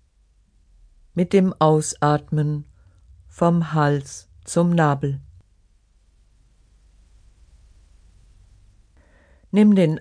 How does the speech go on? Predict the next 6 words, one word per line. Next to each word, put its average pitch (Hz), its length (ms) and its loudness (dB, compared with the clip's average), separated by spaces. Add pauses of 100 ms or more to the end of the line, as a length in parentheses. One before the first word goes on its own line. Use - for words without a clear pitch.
Atem 165 540 -2
zwischen 175 540 -2
Nabel 160 500 -2
und 143 260 -6
Hals 151 420 -2
wahr 147 360 -2